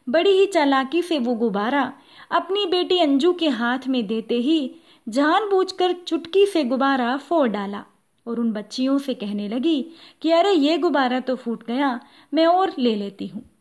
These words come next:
गुब्बारे के फूटने की आवाज़ से उन छोटी-छोटी बच्चियों को जो गुब्बारे बेच रही थी,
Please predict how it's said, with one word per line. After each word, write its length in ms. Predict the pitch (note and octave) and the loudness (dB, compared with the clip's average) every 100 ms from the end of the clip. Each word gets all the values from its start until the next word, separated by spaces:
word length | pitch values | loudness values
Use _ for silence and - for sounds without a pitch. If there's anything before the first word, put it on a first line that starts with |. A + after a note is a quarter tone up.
| _ - | _ -8
गुब्बारे 400 | A3+ G#3 G#3+ A#3+ | -6 -6 -6 -6
के 160 | - A3+ | -6 -8
फूटने 440 | A3+ G#3+ A3 A#3+ | -8 -6 -4 -4
की 140 | A#3 | -4
आवाज़ 300 | G#3+ G3+ G3+ | -8 -8 -10
से 400 | F#3+ - D4+ B3 - - - - | -10 -6 -6 -6 -12 -20 -20 -10
उन 120 | F4+ | -8
छोटी-छोटी 720 | F4 F#4+ G4 A4 G4+ F4 C4+ | -4 -2 2 0 2 -2 0
बच्चियों 520 | C#4 G#3+ - C4+ C4 A3 | -2 -2 -2 -2 0 -2
को 260 | C4 B3+ - _ - | -4 -6 -10 _ -8
जो 120 | A3 | -8
गुब्बारे 440 | G#3+ G3 G3 A3 B3 | -6 -8 -6 -4 -4
बेच 340 | G3 G#3 B3+ | -4 -6 -6
रही 240 | B3 G#3+ | -6 -6
थी, 260 | A3+ A3+ - | -6 -8 -10